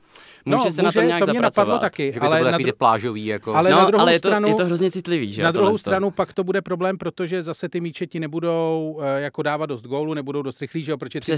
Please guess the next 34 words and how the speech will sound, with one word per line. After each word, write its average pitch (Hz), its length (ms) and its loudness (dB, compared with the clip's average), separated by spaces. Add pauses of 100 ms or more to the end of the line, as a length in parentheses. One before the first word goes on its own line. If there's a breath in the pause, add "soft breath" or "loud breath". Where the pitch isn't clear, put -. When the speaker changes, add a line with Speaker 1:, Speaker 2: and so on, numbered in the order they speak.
Speaker 2:
zrychluješ 135 200 6
Speaker 1:
musí 143 200 0
se 143 80 0
Speaker 2:
míče 170 60 4
Speaker 1:
to 156 80 4
vyladit. 131 320 4
Speaker 2:
kvůli 160 220 8
tomu, 165 200 2
aby 156 160 4
bylo 151 160 2
víc 143 120 -2
Speaker 3:
No, 95 80 -6
Speaker 2:
gólů, 156 80 6
Speaker 1:
Takže, 120 220 6
Speaker 2:
že - 60 -6
jo. 104 80 -8
Speaker 1:
takže 165 240 0
asi 165 340 0
ne. 120 300 2 (220)
To, 143 140 0 (140)
tudy 156 220 -2 (180)
se 151 160 -2
asi 156 200 -2
nepovede. 127 460 -2 (260 soft breath)
Pak 165 180 0
se 196 120 -2
může 185 420 -2 (380)
vymyslet 156 420 0
to, 113 200 0
že 170 120 -6
hráči 139 300 0
budou 151 140 -2
nosit 139 260 -4
helmy 104 420 -2